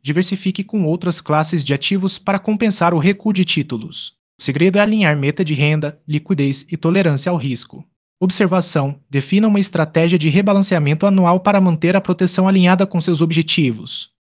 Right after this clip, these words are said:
Escolha entre títulos e treasuries para equilíbrio. Combine títulos e treasuries conforme o objetivo de proteção e liquidez. Títulos oferecem proteção direta contra a inflação.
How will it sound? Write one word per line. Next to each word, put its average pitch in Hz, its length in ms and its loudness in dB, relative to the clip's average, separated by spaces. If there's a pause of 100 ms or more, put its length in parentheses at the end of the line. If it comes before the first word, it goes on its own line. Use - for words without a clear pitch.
(120)
Escolha 151 340 0
entre 180 280 0
títulos 180 360 -2
e 190 80 0
treasuries 185 580 2
para 180 200 0
equilíbrio. 139 560 -2 (100)
Combine 147 380 0
títulos 175 400 -2
e 196 80 -2
treasuries 180 540 2
conforme 180 440 0
o 202 40 2
objetivo 160 480 2
de 170 100 -2
proteção 185 600 0
e 214 60 0
liquidez. 147 800 0 (280)
Títulos 196 280 -2
oferecem 196 460 0
proteção 196 500 -2
direta 180 380 0
contra 190 320 -4
a - 20 -2
inflação. 180 640 -2